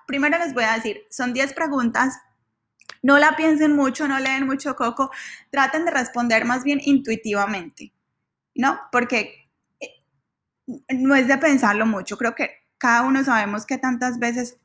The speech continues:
eh, más o menos le han pasado las cosas. Entonces, vamos a responder con un cero, si nunca le pasa, si nunca le pasó eso, con un uno, si casi nunca le pasó, con un dos,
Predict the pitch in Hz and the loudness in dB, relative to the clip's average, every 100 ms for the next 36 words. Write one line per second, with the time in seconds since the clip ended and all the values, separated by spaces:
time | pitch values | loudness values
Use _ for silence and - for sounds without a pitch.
0 | _ - 214 - 233 226 220 233 226 226 | _ -8 -8 -2 2 2 2 0 0 0
1 | 196 180 202 220 202 - - - 175 - | -2 -2 -2 0 0 -2 -12 -18 -18 -20
2 | _ - - - _ 202 180 180 - - | _ -20 -20 -20 _ -4 -4 -6 -10 -2
3 | 247 262 320 285 247 220 214 - - 285 | 2 6 6 4 0 -4 -4 -6 0 2
4 | 269 285 277 - 269 240 233 277 381 - | 4 4 4 2 0 2 2 0 -2 -12
5 | _ _ - - 240 240 240 226 247 254 | _ _ -14 -6 -2 0 0 -2 0 0
6 | 277 294 302 240 - - - 240 247 247 | 2 0 2 2 0 -6 -6 0 2 2
7 | 220 247 247 - 202 208 185 180 180 240 | 0 0 -2 0 -2 -2 -4 -6 -6 -4
8 | 269 - _ _ _ _ _ _ _ 302 | -4 -8 _ _ _ _ _ _ _ 4
9 | 294 294 - - 381 277 277 302 - - | 6 4 2 2 6 6 6 2 -4 -12
10 | 233 - _ - - 349 - 339 339 330 | -14 -14 _ -12 -4 -4 -4 -4 0 0
11 | 320 311 262 262 269 202 214 254 - - | 0 0 0 0 -2 -2 -4 -6 -10 -20
12 | - - - - - 302 269 277 262 240 | -20 -20 -20 -20 0 2 2 2 0 2
13 | 330 311 220 285 - | 4 6 4 0 -6